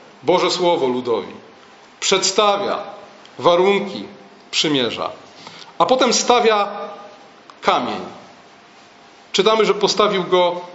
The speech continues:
pod dębem, który był przy świątyni Pana. I mówi do ludu tak: "Oto ten kamień będzie świadkiem przeciwko wam, gdyż, gdyż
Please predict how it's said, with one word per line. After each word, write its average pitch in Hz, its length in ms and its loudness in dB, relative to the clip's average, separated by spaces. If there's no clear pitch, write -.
pod 190 260 2
dębem, 208 800 0
który 185 260 0
był 180 180 0
przy 185 200 -4
świątyni 165 480 -2
Pana. 92 380 -4
I 196 80 0
mówi 214 240 2
do 196 120 2
ludu 185 260 2
tak: 98 240 -2
"Oto 202 220 4
ten 240 300 2
kamień 135 580 0
będzie 175 300 0
świadkiem 208 760 0
przeciwko 202 720 0
wam, 143 380 0
gdyż, 202 240 0
gdyż 196 380 0